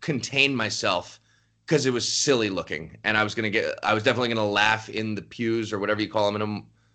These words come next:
Mormon church area. I, it, it was, it was silly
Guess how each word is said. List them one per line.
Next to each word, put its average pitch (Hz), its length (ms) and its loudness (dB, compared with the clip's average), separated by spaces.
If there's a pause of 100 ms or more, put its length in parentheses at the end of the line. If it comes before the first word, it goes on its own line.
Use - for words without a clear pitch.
(120)
Mormon 104 640 -2
church 113 260 2
area. 117 240 4
I, 120 200 2 (300)
it, 123 220 6
it 127 100 6
was, 123 400 0
it 123 80 2
was 117 180 2
silly 90 560 -2